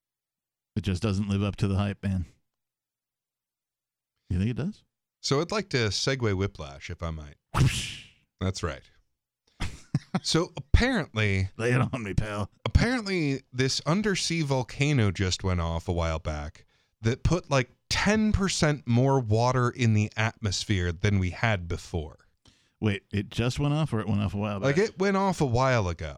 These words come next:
Speaker 1: Okay.
Speaker 2: And I am just now finding out about
Speaker 1: Oh,
Speaker 2: this.
Speaker 1: I see. Like, what's a while? Like, a year?
Speaker 2: Well, it went, it went off long enough ago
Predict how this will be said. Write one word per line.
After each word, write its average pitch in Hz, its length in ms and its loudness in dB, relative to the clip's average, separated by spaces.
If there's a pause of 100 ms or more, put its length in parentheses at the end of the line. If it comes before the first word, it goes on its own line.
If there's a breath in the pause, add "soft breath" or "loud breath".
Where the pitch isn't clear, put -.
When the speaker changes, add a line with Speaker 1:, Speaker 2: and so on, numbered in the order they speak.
(120)
Speaker 1:
Okay. 104 240 -4 (160)
Speaker 2:
And 143 100 4
I 208 100 4
am 139 180 0
just 143 440 0
now 127 220 4
finding 110 420 2
out 92 200 2
about 76 260 -10
Speaker 1:
Oh, 101 60 -2
Speaker 2:
this. 90 80 -2
Speaker 1:
I 87 100 -8 (200)
see. - 40 -12 (300)
Like, 104 160 0
what's 110 180 -2
a 113 60 0
while? 101 340 -4
Like, 90 160 -12
a 92 40 -16
year? 123 420 -2 (320)
Speaker 2:
Well, 131 260 0
it 160 160 0
went, 190 320 0
it 127 180 2
went 180 200 2
off 180 260 -2 (220)
long 220 240 2
enough 208 360 -2
ago 117 640 -2